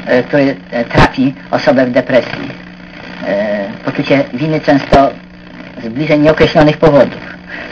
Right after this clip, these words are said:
Poza tym obniżenie sprawności myślenia, obniżenie zdolności do koncentracji uwagi. No i wreszcie to, co jest najbardziej tragiczne,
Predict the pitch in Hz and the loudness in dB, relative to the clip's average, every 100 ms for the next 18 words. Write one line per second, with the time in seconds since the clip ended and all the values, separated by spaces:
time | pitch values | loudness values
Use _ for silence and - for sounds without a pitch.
0 | - - - - - - - 196 185 196 | -14 -14 -14 -4 4 4 4 2 2 2
1 | 190 190 196 - - 170 185 - - 135 | 2 2 2 2 2 4 2 0 0 0
2 | 156 165 202 180 127 98 87 - - - | 2 2 4 6 4 2 -4 -12 -20 -16
3 | - - - 151 165 180 165 175 180 165 | -12 -8 -2 0 2 2 2 2 0 0
4 | 165 165 160 156 147 - 151 147 107 - | 0 0 0 2 2 2 4 4 2 -2
5 | - - - - - - - - 190 165 | -10 -12 -20 -20 -20 -16 -8 2 4 6
6 | 160 - 160 151 156 156 143 - 135 143 | 2 2 2 2 2 2 2 2 2 2
7 | 147 180 233 147 - 127 123 | 0 2 2 0 -6 -2 -2